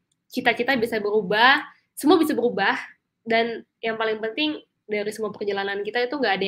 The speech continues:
yang sia-sia gitu. Karena sering banget, em, aku bahas dulu deh dari awal, dari S M A. S M A masuk ipa gitu ya. Pinginnya jadi apa? Dokter, arsitek. Dulu aku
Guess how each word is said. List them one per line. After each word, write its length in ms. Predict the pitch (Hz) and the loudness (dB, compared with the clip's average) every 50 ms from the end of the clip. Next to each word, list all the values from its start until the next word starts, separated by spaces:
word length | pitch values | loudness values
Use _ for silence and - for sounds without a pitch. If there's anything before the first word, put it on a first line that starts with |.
| 196 196 | -4 -4
yang 20 | |
sia-sia 600 | - - - 202 196 196 - - 226 214 202 - - | -6 -6 -4 -6 -6 -6 -6 -4 -4 -4 -4 -6 -8
gitu. 200 | - - _ - _ _ _ - - - - _ | -14 -20 _ -20 _ _ _ -20 -20 -20 -20 _
Karena 420 | _ 226 214 220 247 269 302 302 277 - - - | _ 2 4 6 6 6 6 6 4 0 -8 -18
sering 400 | - - - 240 233 233 226 220 | -10 -4 -2 -2 0 0 0 0
banget, 340 | 214 208 220 247 277 294 294 - _ _ _ _ _ _ _ _ - | 0 0 2 2 0 0 0 -4 _ _ _ _ _ _ _ _ -6
em, 640 | - 208 208 208 208 208 208 208 208 208 202 - 403 - _ _ _ _ - | -4 -2 0 0 0 0 0 0 -2 -4 -6 -8 -12 -16 _ _ _ _ -8
aku 100 | - 233 262 220 | -4 -2 0 2
bahas 240 | 226 220 220 220 | 2 2 2 0
dulu 160 | 220 226 247 254 | 2 2 2 4
deh 100 | 240 226 | 2 0
dari 160 | 208 190 180 | 0 -2 -4
awal, 320 | 180 180 185 190 185 - - | -4 -4 -6 -8 -8 -10 -10
dari 160 | - 190 180 196 | -8 -8 -8 -6
S 100 | - 202 | -6 -8
M 140 | 196 190 | -8 -4
A. 180 | - 208 196 - | -2 -2 -2 -2
S 140 | 196 - 202 | -4 -8 -6
M 80 | 190 | -2
A 80 | - 247 | 0 0
masuk 320 | 240 226 226 - 247 247 | 0 0 -2 -6 -8 -8
ipa 560 | - 214 202 - _ - 208 196 185 180 - - | -8 -12 -12 -8 _ 0 2 2 2 0 -4 -8
gitu 140 | - - _ 185 - | -14 -18 _ -18 -18
ya. 20 | - | -12
Pinginnya 360 | _ 202 196 190 190 208 247 233 | _ -6 -4 -4 -2 -2 -2 -2
jadi 160 | 202 196 190 190 185 | -2 -2 -2 -4 -2
apa? 240 | 180 240 269 269 - - - _ _ _ _ _ - | 0 0 0 0 -2 -10 -20 _ _ _ _ _ -8
Dokter, 640 | 190 185 - _ - 226 226 226 226 226 226 226 | -8 -8 -10 _ -2 0 2 4 4 2 2 2
arsitek. 880 | - - 196 - - 226 220 220 _ - 233 220 220 220 220 220 - 214 | 0 -2 -2 -4 -6 -10 -10 -8 _ 2 4 4 6 4 4 2 0 -2
Dulu 120 | 214 240 269 | 0 0 0
aku 140 | 277 - | 0 -2